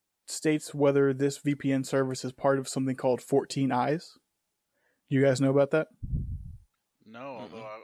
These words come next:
Speaker 2: I opened your link here. I'm looking at it right
Speaker 1: Yeah.
Speaker 2: now.
Speaker 1: So, <clears throat>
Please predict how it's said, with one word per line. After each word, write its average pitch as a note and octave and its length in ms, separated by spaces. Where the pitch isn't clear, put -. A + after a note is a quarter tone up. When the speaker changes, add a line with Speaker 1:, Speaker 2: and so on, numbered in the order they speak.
Speaker 2:
I - 20
opened A#2+ 280
your A2 140
link C3+ 300
here. G#2 240
I'm G#2 160
looking A#2 260
at G#2 140
it G2 80
right D#3 100
Speaker 1:
Yeah. C3 140
Speaker 2:
now. - 60
Speaker 1:
So, D3 360
<clears throat> F#3 440